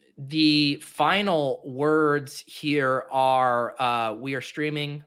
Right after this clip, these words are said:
all these drafts. Spags has been streaming over on Splash Play on Fridays. Make sure you guys are subscribed to both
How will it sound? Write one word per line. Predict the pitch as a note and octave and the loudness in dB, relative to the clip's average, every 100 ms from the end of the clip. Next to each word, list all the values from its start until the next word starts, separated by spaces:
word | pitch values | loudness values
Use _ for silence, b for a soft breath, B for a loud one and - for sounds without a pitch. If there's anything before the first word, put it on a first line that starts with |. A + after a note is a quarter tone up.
| - | -4
all | C#3+ C#3+ | 0 0
these | C#3 A#2+ | -2 -4
drafts. | C#3 B2+ B2+ - | 0 2 0 -4
Spags | - C3+ C3+ C#3 | -2 2 2 0
has | C#3 | -6
been | A#2+ B2 | -8 -10
streaming | - C#3 C3 B2+ B2+ B2+ | -10 -8 -6 -4 -6 -6
over | C3 B2+ | -6 -4
on | B2 | -4
Splash | A2+ - B2+ B2+ | -4 0 0 0
Play | C#3 B2 | -2 -4
on | |
Fridays. | A2+ C3 B2+ B2 A2+ | 0 2 2 2 -2
Make | C3 C#3+ | -2 -2
sure | - E3 | 0 0
you | D#3+ | 2
guys | D3+ C#3 C3 - - | 2 2 0 -6 -4
are | B2+ B2+ A#2+ A2 | 0 0 0 -4
subscribed | - - - C3 C3 B2+ B2+ | -10 -14 -6 0 0 0 -4
to | - B2 | -12 -10
both | B2 D3 G3 G#3+ - | -2 2 2 0 -12